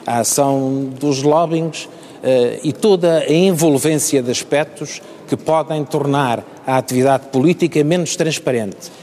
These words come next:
e que importa que sejam corrigidos e que sejam melhorados em abono da qualidade da nossa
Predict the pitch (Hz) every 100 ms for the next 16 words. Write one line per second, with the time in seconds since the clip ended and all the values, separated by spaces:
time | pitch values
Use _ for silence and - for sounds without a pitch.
0 | - 139 139 147 143 139 165 170 - 165
1 | - - 131 - 123 110 - 165 139 117
2 | 147 143 - - - 135 - 139 110 120
3 | 143 135 127 131 - - - 127 113 147
4 | 143 131 - 117 113 127 131 - - -
5 | - - 123 123 131 147 - 147 139